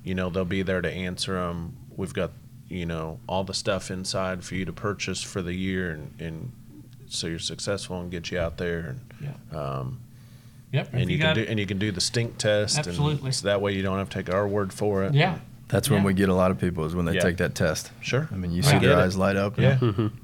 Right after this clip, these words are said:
Speaker 1: Yeah.
Speaker 4: Yeah, you should put it like a, a sign up in the store, Pat, and says like, "Ask me," you know, "ask an associate if it works," and then you guys just grab some
Speaker 2: Yeah.
Speaker 4: catfish bait and be like,
Speaker 1: Open
Speaker 4: "Can you
Speaker 1: up
Speaker 4: smell
Speaker 1: some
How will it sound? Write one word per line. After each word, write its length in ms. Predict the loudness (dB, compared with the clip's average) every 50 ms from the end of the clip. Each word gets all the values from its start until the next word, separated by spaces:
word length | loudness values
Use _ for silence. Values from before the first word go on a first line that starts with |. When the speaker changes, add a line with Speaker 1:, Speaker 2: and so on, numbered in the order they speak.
| -18 -20 -12 -6
Speaker 1:
Yeah. 220 | 0 2 2 2 2 0 -8 -16 -20 -20 -20 -2 0
Speaker 4:
Yeah, 140 | 2 2 2
you 60 | 2
should 140 | 0 -2 -2
put 160 | 0 2 2
it 60 | 2
like 200 | 0 0 -2 -2
a, 160 | -2 -4 -4 -6 -12 -10 -8
a 40 | -6
sign 300 | -2 0 2 2 4 2
up 160 | 2 0 0
in 120 | -2 -2 -2
the 40 | -4
store, 380 | -6 -6 -4 -2 0 0 -2
Pat, 340 | -2 -2 -2 -2 -2 -4 -6 -10 -14 -10 -8
and 80 | -8 -4
says 240 | -4 -4 -2 0 0
like, 240 | 0 0 -2 -2 -2
"Ask 400 | 0 0 0 0 -2 -2 0 2
me," 160 | 2 2 0 -2 -2
you 80 | -2
know, 120 | 0 0 -2
"ask 300 | 0 -2 -2 -2 0 0
an 140 | 0 0 0
associate 480 | -2 -2 -2 -2 -2 0 0 -2 -2
if 100 | -4 -4
it 80 | -4 -4
works," 380 | 0 0 0 0 -2 -4 -6
and 140 | -4 -2 0
then 80 | 0 0
you 80 | 0
guys 180 | -2 -2 -4 -4
just 160 | -6 -8 -8
grab 240 | -6 -6 -6 -6 -8
some 300 | -8 -10 -10 -8 -8 -8 -10 -10 -12 -12 -14 -14 -14 -6
Speaker 2:
Yeah. 100 | -4 0
Speaker 4:
catfish 400 | 2 2 0 0 0 0 -2 0 0
bait 260 | 0 0 0 0 -2 -6
and 160 | -8 -6 -2 0
be 40 | 2
like, 80 | 4 4
Speaker 1:
Open 160 | 4 4 2
Speaker 4:
"Can 60 | 2 2
you 40 | 4
Speaker 1:
up 60 | 4
Speaker 4:
smell 140 | 4 6 6
Speaker 1:
some 100 | 6